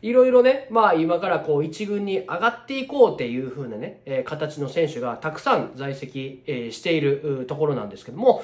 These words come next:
まあ、実際ね、私もジャイアンツにいた頃は、まあ、二軍であったりとか、三軍にいることが多くてですね、まあ、大体どのような形で、えー、まあ、試合をね、組んでたりとか、まあ、どのような感じで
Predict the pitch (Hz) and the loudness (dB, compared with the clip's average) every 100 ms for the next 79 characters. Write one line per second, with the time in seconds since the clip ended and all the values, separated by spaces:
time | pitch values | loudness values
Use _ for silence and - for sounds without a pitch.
0 | - - 277 185 - 208 208 240 - 143 | -4 2 2 2 -2 0 0 -4 -8 -8
1 | 147 143 151 104 - - _ 139 156 147 | -6 -4 -4 -4 -10 -20 _ 2 2 0
2 | 123 131 127 127 165 240 196 - - 180 | -4 -6 -4 -2 2 4 4 0 -4 0
3 | 139 139 147 147 135 - 123 113 104 104 | 0 0 0 0 0 -2 -6 -6 -10 -12
4 | - 151 147 143 139 139 156 156 127 135 | -10 -4 -2 0 0 0 -2 -2 -2 -2
5 | - 175 165 - 113 101 135 165 147 - | 0 2 2 0 -8 -10 -6 -4 -4 -8
6 | - _ 233 175 214 262 277 170 156 233 | -18 _ 0 2 2 0 -2 -2 0 0
7 | 294 247 - 135 127 127 120 120 123 151 | 2 0 0 -4 -8 -6 -6 -4 -6 -6
8 | 139 127 123 - 139 131 127 123 170 - | -6 -4 -6 -6 -6 -4 -2 -2 -4 -6
9 | - 127 123 131 113 101 98 - 107 135 | -8 -4 -4 -6 -8 -10 -14 -12 -6 -6
10 | 113 - _ _ _ _ _ _ 170 170 | -6 -10 _ _ _ _ _ _ -2 0
11 | 147 202 262 226 - 185 196 190 247 - | 2 2 4 2 0 -4 -6 0 0 0